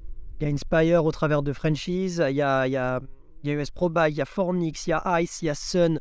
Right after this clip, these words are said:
notamment, euh, il y a vraiment un savoir-faire, j'ai l'impression, en France, des marques. Et ce marché, un peu, comment il est actuellement ? Est-ce que c'est un marché, euh, qui est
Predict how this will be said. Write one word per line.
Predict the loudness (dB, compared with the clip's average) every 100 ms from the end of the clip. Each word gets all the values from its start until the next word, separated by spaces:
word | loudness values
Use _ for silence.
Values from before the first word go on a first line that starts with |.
| -4
notamment, | -2 0 0 0
euh, | -2 -4
il | -6
y | -2
a | 0
vraiment | 2 2 4 4
un | 2
savoir-faire, | 0 -2 -2 0 0 0
j'ai | 0
l'impression, | 2 0 0 -4 -2 -4 -4
en | -6
France, | -8 -6 -6 -6 -8
des | -6
marques. | 0 0 0 0 -2 -2 -6 -6 -8 -2
Et | 0 2 2 0 -2 -6 -8 -8 -8 -10 -10 -8
ce | -8 -2
marché, | 2 2 2 -4 0 2
un | 2 2
peu, | 0 0 0 -4 -18 -18 -16 -18 -16 -14 -14 -14 -8
comment | -2 0 0
il | -2 -2 -2 -2 -2 0
est | 2
actuellement ? | 2 0 -2 -2 0 0 0
Est-ce | -2 -2
que | -6
c'est | 0
un | 0
marché, | 0 -2 -4 -4 -2 0 0
euh, | 0 -4 -6
qui | -8 -4 -4
est | -4 -4 -4 -6